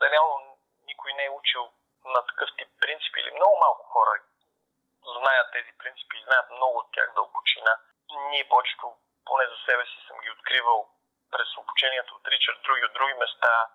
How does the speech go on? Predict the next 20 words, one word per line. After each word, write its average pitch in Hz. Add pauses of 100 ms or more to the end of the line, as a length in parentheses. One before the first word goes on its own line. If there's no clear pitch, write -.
(560)
Реално 160
очакванията, -
които -
си - (100)
залагаме, 127 (320)
много 143
голяма 135
част 139
от -
очакванията 131
на 123
хората, -
които -
примерно 131
завършат 123
университета, - (120)
че - (640)
ако -
ти -
имат 135